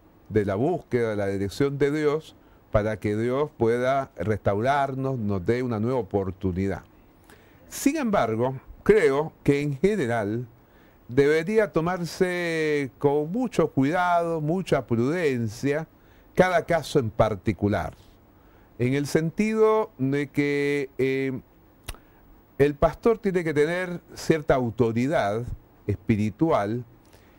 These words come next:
que muchas veces es menoscabada por algunos errores que se han cometido. Por eso digo, cada caso debe verse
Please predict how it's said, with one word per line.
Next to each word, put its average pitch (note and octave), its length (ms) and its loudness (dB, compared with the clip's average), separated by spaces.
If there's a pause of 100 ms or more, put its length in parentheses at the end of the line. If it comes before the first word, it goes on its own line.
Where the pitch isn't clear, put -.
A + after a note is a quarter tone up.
(260)
que C#3 160 4
muchas G#3+ 340 2
veces G3+ 360 2
es F#3 120 0
menoscabada E3 1400 2
por A#2 200 2
algunos C3 420 -2
errores A2+ 560 0
que G2 140 -2
se G#2+ 120 -2
han A2+ 140 -2
cometido. E2 800 -4 (1600)
Por G3 80 2
eso A3+ 180 -2
digo, G#3+ 320 -2
cada G3 280 0
caso F#3 380 0
debe D#3+ 300 0
verse E3 460 -2